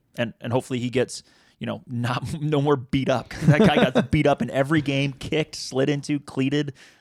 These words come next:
Speaker 1: I mean, so much.
Speaker 2: Yep.
Speaker 1: So, so much.
Speaker 2: So we talked about lettuce earlier, but the best hair on the team for me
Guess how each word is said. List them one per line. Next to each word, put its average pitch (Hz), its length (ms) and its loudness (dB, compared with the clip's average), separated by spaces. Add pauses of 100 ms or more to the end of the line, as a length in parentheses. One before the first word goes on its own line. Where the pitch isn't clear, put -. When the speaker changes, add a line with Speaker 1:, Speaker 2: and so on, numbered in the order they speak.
Speaker 1:
I - 40 -14
mean, 110 280 -10
so 123 200 -2
much. 110 360 -4
Speaker 2:
Yep. 113 160 0 (160)
Speaker 1:
So, 120 260 2
so 107 160 -2
much. - 360 -12
Speaker 2:
So 110 500 4 (720)
we 120 200 6
talked 113 280 4
about 104 320 2
lettuce 104 400 0
earlier, 101 440 -2 (220)
but 95 280 0 (160)
the 107 60 -6
best 104 300 -2
hair 101 200 4
on 95 100 0
the 92 80 -2
team 92 360 -4
for - 180 -10
me 107 420 2